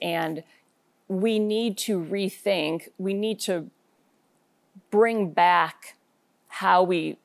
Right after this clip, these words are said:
craft policy, really rethink that. And, and it, it should not be through the referendum process. We have a city council who's been elected to do this work. And if these are policy areas that need to be changed, everyone is willing to be at the table to make those changes. But it's just,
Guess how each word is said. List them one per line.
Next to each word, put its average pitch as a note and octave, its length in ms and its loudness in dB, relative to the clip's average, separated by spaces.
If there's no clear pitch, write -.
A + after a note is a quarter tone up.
craft E3 420 0
policy, D#3+ 680 0
really G3+ 340 2
rethink F3 600 -2
that. A2+ 260 2
And, D#3 160 -4
and D#3 160 -2
it, E3 160 -8
it F#3+ 100 -4
should B3 220 2
not F#3 340 -2
be E3+ 160 -4
through E3+ 160 -8
the D#3 80 -4
referendum D3 580 -2
process. - 540 -4
We F3+ 140 -4
have F#3 240 2
a F#3 40 -6
city F3+ 300 -4
council E3 480 -4
who's E3+ 220 -8
been E3+ 120 -6
elected D3+ 520 -2
to E3+ 80 -8
do D3+ 200 -6
this - 220 -6
work. - 460 -4
And F#3 100 2
if D#3+ 140 0
these G#3+ 240 0
are G3 80 2
policy F3+ 580 0
areas G#3 640 0
that F3+ 160 4
need F#3 200 -2
to F#3 60 2
be E3+ 140 -2
changed, F3+ 640 -4
everyone A3 480 2
is E3 140 -4
willing E3+ 260 -2
to E3 60 -2
be D#3+ 160 -2
at - 80 -6
the D3+ 80 -6
table D#3+ 340 -2
to D3+ 80 -4
make D3 240 -4
those C3+ 180 -6
changes. F3+ 600 -6
But F3 140 2
it's - 260 -4
just, G3+ 680 2